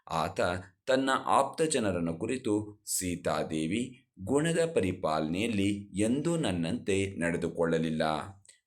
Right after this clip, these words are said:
ಆಕೆ ಶ್ರೇಷ್ಠವಾದ ಆಭರಣ, ವಸ್ತ್ರ ಹಾಗೂ ರಾವಣನ ದೇಹ ಸೌಂದರ್ಯವನ್ನು ತಿರಸ್ಕರಿಸಿದಳು. ನನ್ನ ರಾಜ್ಯಲಕ್ಷ್ಮಿಯನ್ನು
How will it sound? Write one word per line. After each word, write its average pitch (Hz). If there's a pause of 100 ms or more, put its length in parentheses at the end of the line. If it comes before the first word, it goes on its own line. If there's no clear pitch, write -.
ಆಕೆ 90 (160)
ಶ್ರೇಷ್ಠವಾದ 85
ಆಭರಣ, 80 (500)
ವಸ್ತ್ರ 90 (420)
ಹಾಗೂ 139
ರಾವಣನ 139 (200)
ದೇಹ 90
ಸೌಂದರ್ಯವನ್ನು 85
ತಿರಸ್ಕರಿಸಿದಳು. 80 (320)
ನನ್ನ 98
ರಾಜ್ಯಲಕ್ಷ್ಮಿಯನ್ನು 80